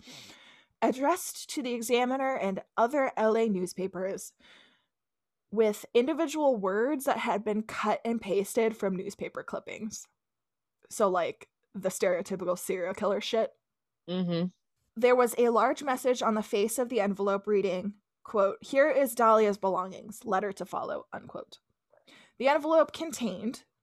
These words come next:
Speaker 1: Short's birth certificate, business cards,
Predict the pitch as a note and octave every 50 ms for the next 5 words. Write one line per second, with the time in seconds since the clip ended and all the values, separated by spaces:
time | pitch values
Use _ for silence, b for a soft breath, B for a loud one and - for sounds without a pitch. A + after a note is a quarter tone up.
0 | _ _ _ _ _ _ _ _ _ _ _ _ _ _ _ _ _ _ - -
1 | - A#3+ G#3 C#3 - - - - G#3 G#3 A3+ - - D#4+ D4+ E4 D#4+ F4 F4 F4
2 | F#4 G4+ G4+ - _ - A#3+ A3 - A3+ A3+ A3 A3+ G#3 - - - G#3 F#3+ A2+
3 | - G#3+ - -